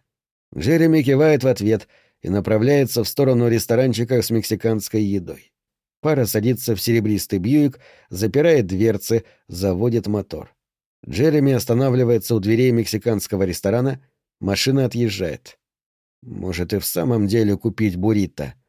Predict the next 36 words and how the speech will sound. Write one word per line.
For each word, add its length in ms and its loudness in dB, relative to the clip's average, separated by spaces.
решает 600 -2
он, 240 0
потому 280 -4
что 200 -4
сердце 400 -4
колотится, 640 -2
и 100 -10
надо 240 0
бы 200 0
посидеть 580 0
под 180 -4
кондиционером. 1040 -2
Он 200 -2
входит. 640 -6
А 100 -10
навстречу 560 2
ему 180 4
выходит 480 0
женщина 480 0
с 60 -2
седыми 320 0
волосами 580 0
до 140 -2
плеч 320 -4
и 100 -6
с 80 -4
коричневым 640 2
бумажным 540 2
пакетом 480 0
в 40 -2
руках. 500 -8
Он 220 0
ждёт, 320 0
чтобы 320 -2
она 180 2
вышла. 400 -6